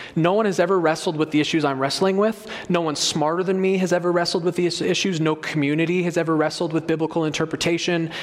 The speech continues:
I-, I'm perfectly fine to just read it, get it, and I don't care what anyone who's come before me has ever said or believed. I think that's an incredibly arrogant and dangerous position.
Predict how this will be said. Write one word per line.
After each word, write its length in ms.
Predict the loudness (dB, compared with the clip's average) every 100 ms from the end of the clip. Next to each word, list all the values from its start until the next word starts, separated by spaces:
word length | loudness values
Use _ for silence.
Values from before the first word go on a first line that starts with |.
| -12 -2
I-, 240 | 0 0
I'm 120 | -2 -2
perfectly 480 | -2 -2 0 -2
fine 340 | 0 0 0 -2
to 60 |
just 260 | -2 -2 -4 -2
read 300 | 0 2 2
it, 640 | -2 -4 -14 -12 -4 0
get 160 | 2
it, 260 | 0 -4 -4
and 200 | -4 -2 0
I 80 | -2
don't 180 | -2 -6
care 260 | -2 0
what 200 | 0 -2
anyone 340 | -2 0 0 -2
who's 220 | -2 -2
come 140 | -2
before 260 | -2 -2 -4
me 120 | -2
has 120 | -2
ever 140 | -2 -2
said 180 | -2 -2
or 60 |
believed. 200 | -4 -2
I 100 | 0
think 100 | 2
that's 120 | 0
an 60 | -2
incredibly 480 | 0 0 0 -2 0
arrogant 380 | 0 2 -2 -2
and 100 | 0
dangerous 420 | 0 0 -4 -4
position. 460 | -4 -4 -6 -8